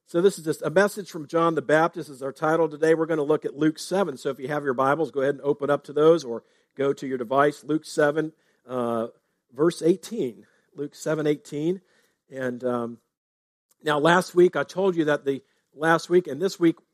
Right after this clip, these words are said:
would really be focusing in on, uh, just answering the question, you know, who is Jesus? Who is he? And, um, and, and we're gonna definitely get, uh, a sense for more and more of who he is,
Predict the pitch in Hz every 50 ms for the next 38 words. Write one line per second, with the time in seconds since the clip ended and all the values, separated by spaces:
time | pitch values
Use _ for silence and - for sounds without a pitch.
0 | _ 170 147 151 143 143 190 220 214 180 160 180 156 - - 262 240 196 - 180
1 | - - 170 160 190 214 208 190 180 175 170 165 160 147 _ _ _ _ _ _
2 | _ - 180 160 151 151 160 208 196 - - _ _ _ _ _ _ _ _ _
3 | _ _ _ _ _ _ _ _ _ - 175 202 208 202 - 214 202 190 - -
4 | 196 190 190 - 185 185 180 170 170 214 220 220 220 196 - 190 220 254 226 156
5 | 117 120 - - 190 208 214 233 262 - 170 147 113 110 - _ _ _ _ _
6 | _ _ _ _ _ _ _ - 160 160 160 160 156 156 143 156 156 156 151 147
7 | 147 147 147 139 _ _ - 147 156 151 165 156 160 175 170 175 180 170 156 160
8 | 180 175 - 180 165 151 160 175 170 165 156 - _ _ _ _ _ _ 151 143
9 | 143 147 143 139 131 151 170 - - 185 175 170 160 - - - - 160 139 135
10 | _ _ - 156 151 156 165 170 165 160 156 151 156 160 156 151 143 127 156 170
11 | 160 156 151 151 156 170 180 160 151 143 143 - -